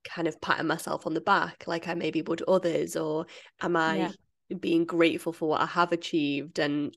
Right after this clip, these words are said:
Speaker 1: and no-, having a knowing, a deep knowing that the other things will get done in divine timing?
Speaker 2: Yeah,
Speaker 1: You know, how much can we
Speaker 2: absolutely.
Speaker 1: bring that into our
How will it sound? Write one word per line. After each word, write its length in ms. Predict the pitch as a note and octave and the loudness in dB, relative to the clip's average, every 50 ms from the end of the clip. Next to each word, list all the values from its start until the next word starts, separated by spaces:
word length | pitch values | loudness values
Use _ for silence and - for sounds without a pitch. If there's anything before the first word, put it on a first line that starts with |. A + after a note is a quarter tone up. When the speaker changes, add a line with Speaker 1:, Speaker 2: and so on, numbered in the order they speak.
| _ | _
Speaker 1:
and 520 | - D#3 D3+ D3+ D3 C#3+ C#3+ D#3 - - - _ _ _ _ _ _ _ - | -4 -4 -2 -2 -2 -4 -4 -6 -8 -10 -12 _ _ _ _ _ _ _ -6
no-, 320 | F3 E3+ E3+ E3 D#3+ D#3 - | -4 0 2 2 2 2 2
having 340 | F3 - E3 D#3+ D#3 D#3 D3+ | 0 0 0 2 0 0 0
a 60 | D3+ | 0
knowing, 560 | D#3 D#3+ D#3+ D#3+ D3+ D3+ D3+ D3+ D3+ D3 C#3+ D3+ | 0 0 0 0 2 2 4 4 2 2 0 -2
a 40 | D#3 | -4
deep 240 | D#3 D3+ D3 - - | -4 -4 -4 -2 0
knowing 240 | E3 D#3 D3+ D3+ | 0 0 0 0
that 120 | D3+ - D3 | 0 -2 0
the 140 | D#3 D3+ D3 | 0 2 2
other 140 | D3 E3 | 0 0
things 260 | E3 - D3+ D3+ D#3+ E3+ | -2 -2 -2 -2 -4 -2
will 260 | D#3+ D#3 D#3+ D#3 D#3 | 0 2 2 2 2
get 260 | D3+ D#3+ - - D3+ | 0 -2 -2 -2 -2
done 300 | - D#3+ D3 D3 C#3+ D3+ - _ - | -2 -2 -2 -2 -4 -6 -10 _ -6
in 180 | - D#3+ D#3+ | -4 -4 -2
divine 340 | D#3+ E3 D3+ D3+ C#3+ C#3 C#3+ | -2 -2 -2 -2 -2 -4 -4
timing? 560 | - - D#3 D3+ D#3 D#3 D3+ C3+ C3 C#3+ F#3 - _ _ - - - - - - - _ _ _ _ _ _ | -4 -4 -2 0 0 0 0 0 0 -2 -4 -8 _ _ -20 -20 -20 -20 -20 -20 -20 _ _ _ _ _ _
Speaker 2:
Yeah, 220 | - A3+ A3+ G#3 - | -4 -2 0 0 0
Speaker 1:
You 60 | D#3 | 0
know, 60 | D3 D#3 | -2 0
how 200 | - - E3 D#3 | 0 2 4 4
much 260 | D#3 D#3 A3+ A3 - | 4 4 2 0 -2
can 160 | - - - | -2 0 0
we 80 | D#3 D3+ | 0 2
Speaker 2:
absolutely. 80 | - | 2
Speaker 1:
bring 220 | - D3 D3 D3 D3 | 2 0 2 2 0
that 160 | D3 - - | 0 0 -2
into 300 | D3 D3 D3 - - E3+ | -2 -4 -4 -6 -6 -4
our 280 | D#3 D3 D3+ D3+ F3 | -2 -2 -2 -2 -4